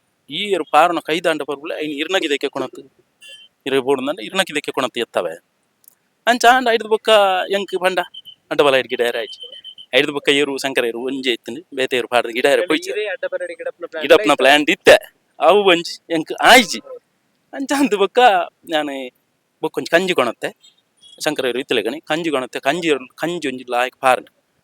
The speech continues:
Speaker 1: ಪಾರ್ದ ಆಪುನೆ ಕುದಿ ಗಿಡದ ಗಿಡದ ಆಪುನೆ ದೂಜಾಗ ಸುರುತ್ತ ಮೆಟ್ಲೆ ಯಾನ್ ಮಲ್ತು ಕೊರ್ನಿ ಎನ್ನ ಬತ್ತಾರೆ. ಕಕ್ಕೆದ ಗಂಬ್ಲಾಡ್. ಅವು ಇಂತ ರಫ್ತಿ ಉಂಡೆ. ಶಿಷ್ಟಾಚಾರ ನೆಟ್ಟು ಒಂಜಿ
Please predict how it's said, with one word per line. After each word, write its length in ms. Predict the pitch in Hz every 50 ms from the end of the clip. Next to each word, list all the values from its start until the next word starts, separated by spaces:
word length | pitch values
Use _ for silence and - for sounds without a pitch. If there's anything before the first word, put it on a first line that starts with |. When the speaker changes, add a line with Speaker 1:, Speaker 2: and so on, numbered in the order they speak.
| _ _ _ _ -
Speaker 1:
ಪಾರ್ದ 280 | 180 175 196 185 160 156
ಆಪುನೆ 420 | 156 165 - 175 180 190 175 131
ಕುದಿ 260 | _ - 151 147 156
ಗಿಡದ 220 | 139 143 139 139 127
ಗಿಡದ 280 | 123 131 127 123 123 123 123 120
ಆಪುನೆ 520 | 120 - 143 147 147 151 165 180 143 113 - _ _ _ _ -
ದೂಜಾಗ 320 | 214 277 262 240 214 190
ಸುರುತ್ತ 300 | - - 240 269 - 262
ಮೆಟ್ಲೆ 300 | 226 214 202 180 214 277 285 _ _ _ _ _ _ _ _ _ _ _ _ -
ಯಾನ್ 160 | 151 156 165 160
ಮಲ್ತು 220 | 143 131 - 120
ಕೊರ್ನಿ 240 | 127 123 120 143 190
ಎನ್ನ 180 | 180 165 165
ಬತ್ತಾರೆ. 300 | 151 120 - 107 90 _ _ _ _ _ _ _ _ -
ಕಕ್ಕೆದ 220 | 151 139 - 151
ಗಂಬ್ಲಾಡ್. 540 | 135 123 120 107 107 110 104 101 95 90 -
ಅವು 160 | - 147 170
ಇಂತ 140 | 180 170 -
ರಫ್ತಿ 240 | 165 160 - - 156
ಉಂಡೆ. 200 | 131 104 107 98 - _ _ _ _ _ _ _ _ _ _ - _ _ _ _ -
ಶಿಷ್ಟಾಚಾರ 640 | - 113 - - 208 214 220 208 180 _ - 175 160 151
ನೆಟ್ಟು 360 | 156 151 147 _ - 190 180
ಒಂಜಿ 280 | 175 170 160 156 170